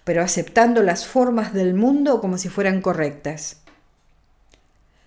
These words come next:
¿De qué lado eliges estar tú, mi amigo?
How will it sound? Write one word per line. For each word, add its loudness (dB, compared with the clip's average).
¿De -2
qué 4
lado 6
eliges 0
estar -4
tú, -4
mi -2
amigo? -4